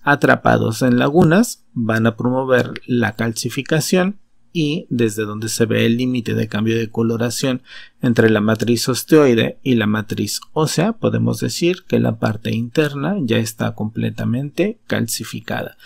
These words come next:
aunque no estemos viendo la parte inorgánica de la matriz ósea, puesto como te mencioné, cuando vemos las células y estamos observando un corte histológico con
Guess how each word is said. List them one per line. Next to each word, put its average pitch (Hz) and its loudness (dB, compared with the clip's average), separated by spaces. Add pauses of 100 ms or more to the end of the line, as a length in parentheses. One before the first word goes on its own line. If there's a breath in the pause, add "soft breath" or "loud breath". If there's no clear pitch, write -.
(300 loud breath)
aunque 120 4
no 113 4
estemos 135 0
viendo 160 2 (240)
la 110 0
parte 113 -2
inorgánica 107 -4
de 107 -2
la 104 -4
matriz 98 -8
ósea, 113 0
puesto 104 -10
como 110 -4
te 107 -6
mencioné, 123 -4 (420 loud breath)
cuando 117 2
vemos 117 2 (140)
las 117 -2
células 113 0
y 107 -2
estamos 110 -2
observando 110 -2
un 120 0
corte 110 -4
histológico 110 -2
con 110 -6